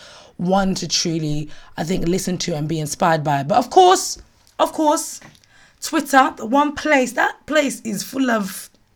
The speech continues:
seriously not okay people. Um, when the documentary came out and people were sharing their opinions, sharing their thoughts, you had a group of people on there that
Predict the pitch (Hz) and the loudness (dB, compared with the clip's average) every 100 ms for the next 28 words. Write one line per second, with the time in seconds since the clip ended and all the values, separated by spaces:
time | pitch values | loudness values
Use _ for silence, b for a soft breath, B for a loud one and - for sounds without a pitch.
0 | _ - - 277 277 269 247 220 214 - | _ -4 0 2 2 0 -4 -4 -6 -12
1 | _ _ _ 214 233 226 208 202 190 160 | _ _ _ -4 -2 -4 -6 -8 -8 -10
2 | 78 - B B B B - 190 175 170 | -12 -14 B B B B -2 0 2 0
3 | 165 - - _ _ 202 247 277 285 269 | -4 -8 -16 _ _ 4 6 6 4 4
4 | 262 247 240 226 - 185 180 170 175 - | 4 0 -4 -6 -4 -2 0 0 -2 -4
5 | 185 180 180 175 - 196 196 185 175 175 | -6 -6 -4 -2 0 2 2 0 -2 -2
6 | 175 170 165 160 160 147 - 185 175 175 | -4 -4 -4 -4 -4 -6 -4 -4 -4 -6
7 | - B B B B B 196 202 185 196 | -20 B B B B B 2 4 6 6
8 | 196 185 202 196 185 180 170 160 156 143 | 6 0 -2 -4 -2 -2 -2 -2 -2 -2
9 | 143 147 139 135 - | -2 -2 -2 -4 -8